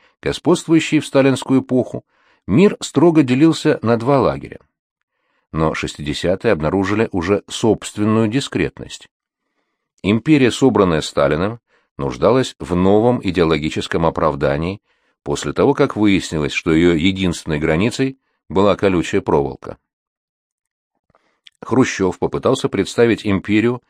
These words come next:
прообразом всемирного государства. Грозного старшего брата, опекающего для их же пользы младшие народы,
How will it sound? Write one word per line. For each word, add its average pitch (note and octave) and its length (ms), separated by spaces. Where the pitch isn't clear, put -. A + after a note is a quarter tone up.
прообразом C3+ 720
всемирного A#2 640
государства. A2+ 760
Грозного A2+ 500
старшего F2 480
брата, D2+ 480
опекающего E2 800
для F2 200
их F2 260
же D#2 160
пользы E2+ 500
младшие A#2+ 500
народы, D#2+ 520